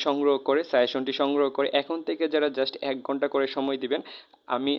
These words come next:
আপনাদেরকে কথা দিচ্ছি, আপনারা লিখিত পরীক্ষা ইনশাল্লাহ পাশ করবেন। কিন্তু যারা ভাবতেছেন যে আমরা মাঠে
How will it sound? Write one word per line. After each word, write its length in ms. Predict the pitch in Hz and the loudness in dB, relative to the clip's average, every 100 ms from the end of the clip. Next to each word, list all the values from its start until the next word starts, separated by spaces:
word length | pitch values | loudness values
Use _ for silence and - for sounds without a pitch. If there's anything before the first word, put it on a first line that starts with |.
| - | 0
আপনাদেরকে 380 | 131 131 127 131 131 | -2 0 -2 -2 -2
কথা 160 | 127 135 | 0 2
দিচ্ছি, 180 | 131 - 131 | 0 -2 -4
আপনারা 220 | 131 131 | -2 -2
লিখিত 280 | 123 117 143 - | -2 -4 -6 -2
পরীক্ষা 240 | 139 139 151 | -2 0 -2
ইনশাল্লাহ 340 | 123 139 139 139 | -2 0 0 2
পাশ 100 | 131 - | 2 0
করবেন। 220 | - - - - - | -6 -6 -8 -18 -14
কিন্তু 180 | - 175 180 | -6 -2 4
যারা 140 | 160 151 | 4 6
ভাবতেছেন 440 | 123 123 131 - 127 117 | 4 2 -2 0 -4 0
যে 80 | 117 117 123 | 0 2 0
আমরা 200 | 120 117 - - - - 120 | 2 0 0 -12 -18 -6 0
মাঠে 200 | 120 156 | 0 0